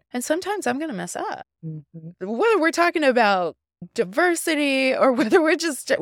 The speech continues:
Speaker 1: talking about parenting, I'm a therapist, yes, and I'm still gonna mess up, right? Us
Speaker 2: Mm-hmm.
Speaker 1: therapists, we're not perfect. We got issues. And it's always a process of, can I come with humility and go,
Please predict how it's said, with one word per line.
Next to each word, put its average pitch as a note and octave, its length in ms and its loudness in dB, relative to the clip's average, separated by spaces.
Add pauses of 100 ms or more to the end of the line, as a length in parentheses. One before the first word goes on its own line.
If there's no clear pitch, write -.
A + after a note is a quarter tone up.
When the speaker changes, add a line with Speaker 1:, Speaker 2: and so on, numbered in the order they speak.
Speaker 1:
talking G3 280 -2
about E3+ 260 0 (120)
parenting, D#4 1080 0 (240)
I'm - 160 -12
a - 120 -4
therapist, D#4 580 0
yes, - 300 -2
and B3 100 -4
I'm D#4+ 100 -8
still D4+ 220 -2
gonna C4 200 -4
mess A#3 440 -2
up, F#3 440 2 (280)
right? F#3 220 -2
Us F#3 220 -2
Speaker 2:
Mm-hmm. D#3+ 60 -2 (220)
Speaker 1:
therapists, F#3+ 140 -6
we're G3+ 100 -10
not - 200 -10
perfect. F3 380 -4 (360)
We G#3 200 -8
got B3+ 300 2
issues. B3 680 0
And C#4 180 2
it's D4+ 160 -4 (100)
always D4 920 0 (220)
a A#3+ 80 -4
process A3+ 800 -2
of, F#3+ 360 0 (360)
can A3+ 160 -8
I G#3+ 80 -4
come A#3+ 260 -8
with B3 140 -8
humility F#3+ 680 -4
and F3 320 -8
go, E3+ 400 -2